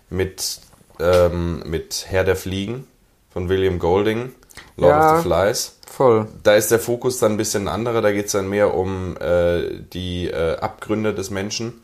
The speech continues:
Speaker 1: äh, die im Kind auch schon eigentlich, äh, drin sind, aber auch eben, äh, eine isolierte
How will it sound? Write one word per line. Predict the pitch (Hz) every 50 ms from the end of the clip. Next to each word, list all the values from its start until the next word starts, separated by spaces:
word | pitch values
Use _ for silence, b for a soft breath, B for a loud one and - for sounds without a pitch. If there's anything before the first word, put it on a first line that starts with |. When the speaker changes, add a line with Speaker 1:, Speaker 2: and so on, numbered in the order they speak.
| b b b b b b b _ -
Speaker 1:
äh, | 92 92 92 90 92
die | 90 92 92 76
im | 80 95 92
Kind | - - 101 98 98 -
auch | - - 101
schon | - - 104 98 -
eigentlich, | - 98 95 98 98 95 - - - -
äh, | 65 87 90 92 90 80 71 - - - - - - - -
drin | - 92 95 101 101 104
sind, | 101 110 110 113 - - -
aber | - 98 98 92 - -
auch | 92 107 107 - - -
eben, | - 98 104 95 104 104 101 98 98 B B B B B B B _
äh, | - 90 95 95 92 95 92 92 90 -
eine | - 92 101 87 92
isolierte | 101 104 104 101 98 104 117 117 117 117 110 104 104 104 101 -